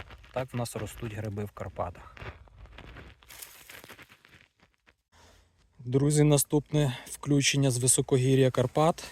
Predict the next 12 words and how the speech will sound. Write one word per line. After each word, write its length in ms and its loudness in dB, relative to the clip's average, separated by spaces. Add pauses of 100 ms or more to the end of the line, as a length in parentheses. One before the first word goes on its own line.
(1700)
Е, 120 2 (120)
перед 240 6
тим 220 8
я 80 8
вам 180 8
показував 640 4
відео, 380 6
як 180 4
зрослись 600 4 (200)
п'ять 240 4
грибів 560 0 (440)
повністю. 680 -2